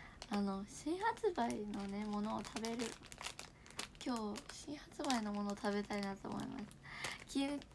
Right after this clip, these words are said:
ちょっとね、流行りにの-、乗りたいなと思って。新発売、ニューって書いてあったから、ちょっと買っ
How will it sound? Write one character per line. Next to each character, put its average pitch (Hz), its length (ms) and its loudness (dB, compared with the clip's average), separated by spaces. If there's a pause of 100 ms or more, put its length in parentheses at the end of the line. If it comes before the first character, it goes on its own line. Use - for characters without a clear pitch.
(120)
ち - 120 4
ょ 349 40 6
っ - 100 4
と 226 60 0
ね、 214 200 6 (100)
流 330 80 6
行 285 100 8
り 330 140 2
に 285 120 2
の-、 226 160 6 (320)
乗 226 160 6
り 247 100 4
た 262 180 6
い 233 60 4
な 202 140 4
と - 140 -2
思 220 140 -2
っ - 20 -2
て。 - 280 -2 (720)
新 277 180 8
発 302 280 8
売、 233 180 4
ニ 285 180 6
ュ 330 40 6
ー - 60 4
っ - 20 -2
て - 120 -2
書 - 80 2
い - 60 2
て - 80 0
あ - 40 2
っ - 20 -4
た - 120 -2
か - 120 -2
ら、 190 240 4 (360)
ち - 40 -6
ょ - 40 0
っ - 40 -4
と - 140 0
買 196 80 0
っ - 20 -10